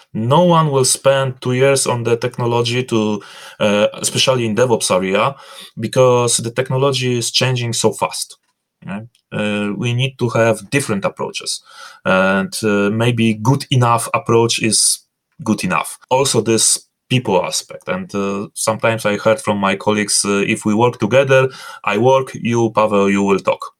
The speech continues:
right? So I'm from, for talking and someone is for work. Uh, but still, uh, this is very important element, right? B-, building this relationship,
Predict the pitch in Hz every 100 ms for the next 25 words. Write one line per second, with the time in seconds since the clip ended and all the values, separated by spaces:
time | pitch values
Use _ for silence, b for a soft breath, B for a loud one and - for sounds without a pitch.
0 | - 110 - 92 90 90 92 98 87 -
1 | 92 87 - - 92 - 139 - 123 110
2 | 98 - 98 95 90 - 87 90 92 95
3 | - - B B B B B 101 - 107
4 | 120 - - 156 117 - 107 104 117 -
5 | 131 - 123 123 127 127 120 120 120 120
6 | - 113 113 95 - - - 87 92 92
7 | 104 117 131 143 131 117 110 107 113 117
8 | 131 - 165 175